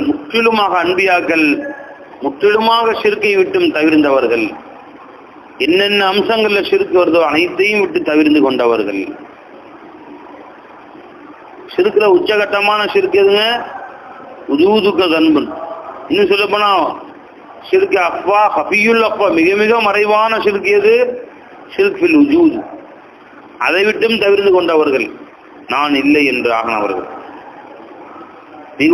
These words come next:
உயர்ந்த தக்வா செய்யக்கூடியவர்கள் நபிமார்கள் தான். அப்ப அவங்க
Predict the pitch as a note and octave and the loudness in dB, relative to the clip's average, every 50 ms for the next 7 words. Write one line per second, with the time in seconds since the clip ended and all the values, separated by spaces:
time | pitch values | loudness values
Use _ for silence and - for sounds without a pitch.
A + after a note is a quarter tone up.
0 | F3 F3 F3+ G3 G#3 G#3 A3+ A#3 A#3+ A#3 B3 A#3+ A3+ A3+ A#3 G#3 A3+ A3 - G3 | 6 6 6 4 4 2 2 2 2 2 2 2 0 0 2 2 2 2 2 2
1 | G3 G3+ G3 F#3+ F#3 F3+ F3 F3 E3 D#3 C#3+ C#3 B2 G#2 - - - - - - | 2 2 2 2 2 2 4 2 2 2 2 0 0 -4 -8 -12 -18 -18 -20 -20
2 | - - - - - - - - C#4+ C#4 - - C#4 - - - - - - - | -20 -20 -20 -20 -20 -20 -20 -20 -20 -20 -18 -18 -18 -18 -18 -18 -18 -16 -14 -14
3 | - - - - - - - - B2 C3 C#3+ C#3+ C#3 C#3 C3 B2 B2 B2 A#2 A#2+ | -14 -14 -14 -16 -18 -18 -14 -8 -4 -2 0 0 0 0 0 0 -2 -2 -2 -4
4 | A#2 - - - - - - - - - - - - - - - - - - - | -4 -6 -8 -14 -18 -18 -20 -18 -18 -18 -18 -18 -18 -18 -18 -16 -16 -16 -16 -18
5 | - - - - - - - - C3+ D#3+ D#3+ D#3 D3 | -18 -18 -18 -18 -16 -10 -6 -2 0 0 2 2 0